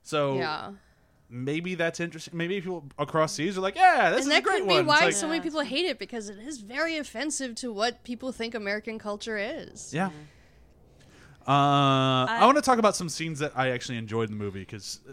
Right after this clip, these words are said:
Speaker 1: as much as I wanna just take a dump on it the whole way through, there are some things that I actually think are really good in it. Um, and per-, the guy I wanna start with is, uh, he's the guy from X-Men First Class. I'm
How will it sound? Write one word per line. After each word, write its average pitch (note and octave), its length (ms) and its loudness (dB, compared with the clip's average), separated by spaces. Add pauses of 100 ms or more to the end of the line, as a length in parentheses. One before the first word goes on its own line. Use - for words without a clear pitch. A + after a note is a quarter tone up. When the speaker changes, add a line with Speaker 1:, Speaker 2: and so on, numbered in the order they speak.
Speaker 1:
as C#3 120 -10
much B2+ 240 -8
as B2+ 40 -6
I B2 40 -4
wanna A#2 240 -6
just G2 140 -18
take A2+ 140 -10
a A2 40 -8
dump A2 240 -8
on A2 80 -8
it G#2 40 -14
the G#2 80 -14
whole G#2+ 120 -10
way G#2+ 100 -8
through, G#2 240 -10
there G#2+ 140 -4
are A2+ 40 -4
some D3 260 -4
things C#3 180 -6
that B2+ 80 -4
I B2 60 -2
actually A#2 180 -8
think A2+ 100 -10
are A2 40 -6
really G#2+ 220 -10
good G2+ 160 -8
in G#2 120 -6
it. G#2+ 120 -10 (440)
Um, A#2+ 500 4
and C3+ 140 -4
per-, D3+ 80 -4
the D3+ 240 -4
guy F#3 200 10
I F3+ 40 8
wanna D#3+ 200 2
start C#3 280 -2
with B2+ 260 -4
is, A#2 220 -4
uh, G#2 400 -6
he's B2 160 -10
the C3 60 -8
guy C3 180 0
from A#2+ 320 -4
X-Men A#2 280 -10
First - 200 -12
Class. A2 320 -6
I'm G2+ 120 -16